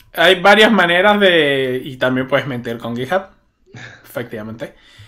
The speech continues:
Eh, usualmente el que ve GitHub no es el reclutador. El reclutador le sabe a mierda. O, no, o sabe, las típicas cosas que te pone GitHub de, "Has hecho doscientos commits". Pues el tipo ve, "Ah, mira, he hecho doscientos commits, asumo que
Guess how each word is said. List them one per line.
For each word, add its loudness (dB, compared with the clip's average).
Eh, 6
usualmente 4
el 2
que 2
ve 4
GitHub 2
no -2
es -2
el -2
reclutador. -8
El -20
reclutador -10
le -12
sabe -8
a -6
mierda. -8
O, -14
no, -6
o 0
sabe, 6
las 2
típicas 4
cosas 2
que 4
te 4
pone 0
GitHub 2
de, -2
"Has -4
hecho 0
doscientos -2
commits". -4
Pues -8
el -8
tipo -4
ve, 2
"Ah, -4
mira, -8
he -12
hecho -8
doscientos -10
commits, -10
asumo -12
que -18